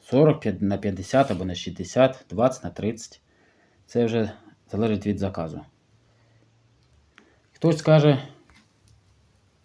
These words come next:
що він схожий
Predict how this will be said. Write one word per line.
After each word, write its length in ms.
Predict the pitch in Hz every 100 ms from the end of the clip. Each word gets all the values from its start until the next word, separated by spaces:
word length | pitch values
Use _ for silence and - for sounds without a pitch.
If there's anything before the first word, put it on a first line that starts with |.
| _ _ _ _ _ _ _ _ _ _ _ _ _ _ _ _ _ -
що 180 | - 123
він 120 | 151
схожий 540 | 156 151 151 139 135